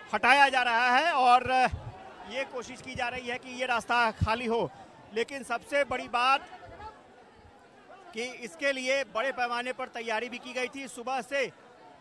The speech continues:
पूरा पटना छावनी में तब्दील हो चुका था। बीजेपी ने विधानसभा घेराव का ऐलान किया था और उस ऐलान के बाद बीजेपी के अध्यक्ष सम्राट चौधरी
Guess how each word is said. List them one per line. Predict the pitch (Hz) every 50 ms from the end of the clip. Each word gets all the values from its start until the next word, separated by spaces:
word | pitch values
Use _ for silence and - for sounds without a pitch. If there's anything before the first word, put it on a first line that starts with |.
| - - - - -
पूरा | 240 262 285 285 277 -
पटना | 277 277 269 - 277 269 262 262
छावनी | - - 233 226 226 220 214 262 254
में | 247 254 247
तब्दील | - 233 220 196 185 254 254 240
हो | 233 233
चुका | 233 247 240 247 233
था। | 233 - 233 233 240 233
बीजेपी | 208 240 220 240 233 240 254 254
ने | 254 254 254 240 - - - - - - - - - - - - - - -
विधानसभा | 202 202 220 240 254 254 202 233 226 233 233 240
घेराव | 233 196 214 214 226 240 240
का | 240 247 226 226
ऐलान | 214 214 226 240 247 240
किया | - 233 247 233
था | 233 247 233 233 240 240
और | 233 226 233 240
उस | 233 220 - 220
ऐलान | 226 202 208 220 233 247 254 254
के | - - 233 220
बाद | 233 240 240 226 202 160 135 - - - - - - - - - - -
बीजेपी | 185 208 214 233 226 233 240
के | 226 240
अध्यक्ष | 226 202 220 247 - -
सम्राट | 233 208 208 220 226 240 233 233
चौधरी | - 233 240 247 226 226 185